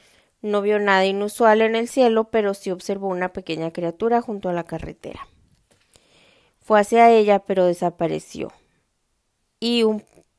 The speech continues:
disco plateado cayó desde arriba. Sin embargo, cuando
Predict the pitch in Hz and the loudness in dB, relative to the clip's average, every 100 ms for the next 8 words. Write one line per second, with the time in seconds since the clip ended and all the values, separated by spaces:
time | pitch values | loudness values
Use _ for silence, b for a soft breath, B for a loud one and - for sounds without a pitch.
0 | _ 202 202 - 202 190 165 165 165 165 | _ -8 -8 -4 -4 -2 0 2 0 -2
1 | 160 143 139 160 147 - - - - _ | -6 -4 -6 -8 -10 -10 -14 -16 -20 _
2 | _ _ _ _ _ _ B B B B | _ _ _ _ _ _ B B B B
3 | B 214 214 202 196 202 202 202 190 202 | B -4 0 4 4 4 2 0 2 0
4 | 208 | -2